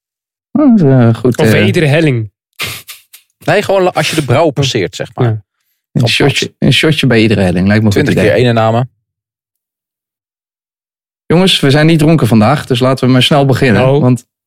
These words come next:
Speaker 2: Oké,
Speaker 1: dronken
Speaker 2: doe
Speaker 1: van,
Speaker 2: maar.
Speaker 1: dron-, dronken van geluk misschien. We beginnen zo met wat, eh,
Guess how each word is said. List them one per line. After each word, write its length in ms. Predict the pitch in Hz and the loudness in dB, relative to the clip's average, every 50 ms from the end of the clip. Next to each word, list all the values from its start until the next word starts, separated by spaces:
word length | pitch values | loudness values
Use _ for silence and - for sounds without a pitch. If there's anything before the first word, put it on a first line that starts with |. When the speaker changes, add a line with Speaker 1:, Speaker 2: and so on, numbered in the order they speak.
| _ _ _ _ _ _ _ _ _ _ _ _ _ _ _ _ _ _ | _ _ _ _ _ _ _ _ _ _ _ _ _ _ _ _ _ _
Speaker 2:
Oké, 140 | - 143 - | -6 -2 0
Speaker 1:
dronken 220 | - 220 - 147 | 0 0 0 0
Speaker 2:
doe 80 | 131 117 | 0 -2
Speaker 1:
van, 20 | |
Speaker 2:
maar. 180 | 110 110 - - _ - | -2 -4 -6 -10 _ -8
Speaker 1:
dron-, 420 | - 107 117 143 151 147 - - | -4 0 2 2 4 2 2 0
dronken 280 | 143 - 165 190 185 170 | 0 0 2 2 2 2
van 160 | 160 165 170 | 2 2 2
geluk 260 | - 180 190 190 175 | 2 2 2 2 2
misschien. 360 | - 123 107 - - 101 95 - - - - - - 226 147 - | 2 0 0 0 0 -2 -2 -4 -6 -10 -8 -8 -6 -6 -2 0
We 100 | 170 185 | 2 2
beginnen 500 | 202 - - 370 339 320 302 285 262 196 | 2 2 2 2 2 2 2 2 2 2
zo 180 | 226 226 214 | 2 2 2
met 160 | 196 202 180 | 2 2 0
wat, 180 | 196 170 151 - | 0 -2 0 0
eh, 120 | 165 151 | 0 2